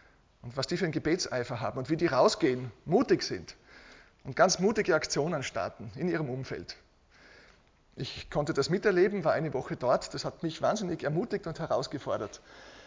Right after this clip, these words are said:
zu sehen, wie die Menschen dort in Kairo mutig rausgehen, auf den Tahrirplatz und dort predigen.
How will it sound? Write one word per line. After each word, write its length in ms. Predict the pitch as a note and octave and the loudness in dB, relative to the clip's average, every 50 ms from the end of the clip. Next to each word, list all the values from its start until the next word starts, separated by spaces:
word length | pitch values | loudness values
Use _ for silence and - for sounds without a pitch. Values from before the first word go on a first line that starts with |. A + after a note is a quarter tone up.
| - - - | -20 -18 -8
zu 140 | - - D#3 | -4 -4 -2
sehen, 360 | - - D#3+ F3+ A3+ A3+ F#3+ | 4 8 8 8 8 8 6
wie 60 | G3 | 4
die 100 | F3 G3 | 4 4
Menschen 380 | F3 D#3 D#3 G3 - - F#3 E3+ | 4 4 2 2 0 0 6 8
dort 200 | D#3 D#3 F3 - | 8 10 10 8
in 120 | F3+ E3+ | 4 4
Kairo 520 | - - - A#2 D#3 F3+ F#3 F3+ F3 E3+ E3+ - - - - - - - - - - - - - - _ _ _ _ - _ _ _ _ | 6 6 6 8 8 6 6 6 4 4 0 -6 -16 -20 -20 -20 -20 -20 -20 -20 -20 -20 -20 -20 -20 _ _ _ _ -20 _ _ _ _
mutig 420 | - D#3 F3+ G3 - E3+ - - C3+ | -2 0 2 4 4 2 2 2 2
rausgehen, 520 | A2 A2+ B2+ - - - G#2+ G#2+ G2 G#2+ - - - _ - | 2 2 2 0 -4 -6 -6 -6 -6 -10 -14 -18 -20 _ 4
auf 160 | - D3+ E3+ | 6 8 8
den 140 | - G3+ E3+ | 8 8 10
Tahrirplatz 800 | - F#3 F3 - - G3+ G#3+ A#3 A3+ A#3 G3+ C#3+ A#2+ B2 - - | 12 12 12 10 8 8 8 8 8 10 10 8 8 8 4 0
und 120 | E3+ - - | 6 10 12
dort 160 | F#3 - - | 12 12 10
predigen. 560 | - - F#3 B3+ F#3+ G3 D3+ C3+ A2+ A2+ | 10 10 10 10 10 8 6 4 0 -8